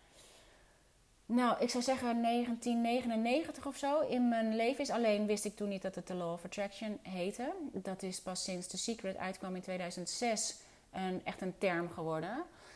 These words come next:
En vorig jaar met de Law, met de Money Meaning and Miracles Crash Course kwam die ineens weer voorbij. Terwijl module vijf een totaal andere module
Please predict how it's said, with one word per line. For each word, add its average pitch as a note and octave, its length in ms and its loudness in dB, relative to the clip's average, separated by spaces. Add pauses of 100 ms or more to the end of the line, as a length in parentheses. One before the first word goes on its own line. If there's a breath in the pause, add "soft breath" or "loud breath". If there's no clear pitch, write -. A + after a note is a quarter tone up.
(320 loud breath)
En A#3 380 0 (280)
vorig C4+ 300 4
jaar A3+ 140 2
met G#3+ 160 2
de G#3+ 80 2
Law, A3 300 4
met A3 200 4
de G#3+ 240 2
Money A3 200 2
Meaning G#3 260 2
and - 80 0
Miracles A#3 340 -4
Crash G3 240 0
Course F#3+ 240 -6
kwam B3+ 180 2
die G3+ 320 -2 (140)
ineens C4+ 720 2
weer G#3+ 380 6
voorbij. F#3 560 2
Terwijl G3+ 380 2
module G3+ 340 2
vijf G#3 440 6
een F#3+ 200 0
totaal D#4+ 680 10
andere G3+ 320 6
module G3 500 4